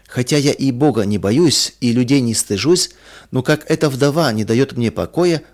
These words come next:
защищу ее, чтобы она не приходила больше докучать мне.'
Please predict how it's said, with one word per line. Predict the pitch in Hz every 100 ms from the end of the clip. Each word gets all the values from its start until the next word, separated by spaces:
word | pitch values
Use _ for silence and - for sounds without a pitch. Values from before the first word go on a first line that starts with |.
| -
защищу | 120 165 190 - 104
ее, | 87 87 85 - _ _
чтобы | - 123 110
она | 92 117 151
не | 117 117
приходила | - 107 - 110 143 104
больше | 110 110 107
докучать | 113 139 131 113 -
мне.' | 87 90 -